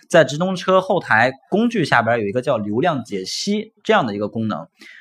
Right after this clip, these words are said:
我们可以把自己，就是开了直通车账户之后，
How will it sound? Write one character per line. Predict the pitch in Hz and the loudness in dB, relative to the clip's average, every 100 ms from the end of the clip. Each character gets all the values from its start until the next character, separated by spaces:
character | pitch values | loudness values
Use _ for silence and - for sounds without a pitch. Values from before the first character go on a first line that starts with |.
| - | -2
我 | 143 | 2
们 | 220 | 2
可 | 175 | 2
以 | 196 | 2
把 | 117 113 | 2 -2
自 | - 214 | -6 -8
己， | 170 - | -8 -4
就 | 165 | -2
是 | |
开 | 147 - 208 | -2 2 2
了 | 131 | 2
直 | 139 | -2
通 | 165 | -2
车 | 170 | 2
账 | 175 | 2
户 | 170 147 | 0 -4
之 | 151 | 0
后， | 160 117 | 0 -2